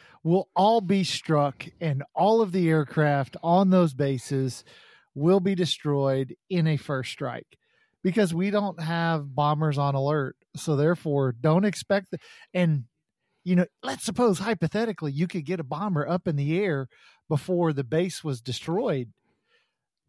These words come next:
The W S A said the weapons storage areas, or what are they gonna call 'em now? Weapons generations facilities. They're gonna get struck, and there will be no nuclear weapons to load on the bombers. And so the problem is one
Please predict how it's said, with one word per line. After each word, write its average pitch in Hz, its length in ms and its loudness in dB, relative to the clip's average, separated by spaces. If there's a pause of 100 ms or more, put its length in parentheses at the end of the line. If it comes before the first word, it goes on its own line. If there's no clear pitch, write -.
The 190 100 -2
W 240 440 2
S 254 200 2
A 339 220 2
said 190 220 0
the 165 80 2
weapons 214 420 2
storage 294 380 -2
areas, 131 480 -4
or 131 120 -4
what 139 340 -4
are 156 40 -6
they 175 80 0
gonna 151 180 2
call 139 240 -2
'em 131 100 -2
now? 131 220 -4
Weapons 156 420 0
generations 147 720 -6
facilities. 143 520 -10 (220)
They're 294 220 2
gonna 320 220 -2
get 190 180 -2
struck, 214 380 0 (100)
and 262 120 2
there 320 80 -2
will 339 140 -4
be 349 160 0
no 320 140 4
nuclear 311 400 -2
weapons 302 400 0
to - 160 -6
load 294 260 0
on 294 200 2
the 277 60 0
bombers. 277 680 -4 (800)
And 240 220 -2
so 254 200 4
the 220 120 4
problem 262 680 2
is 175 200 2
one 185 420 4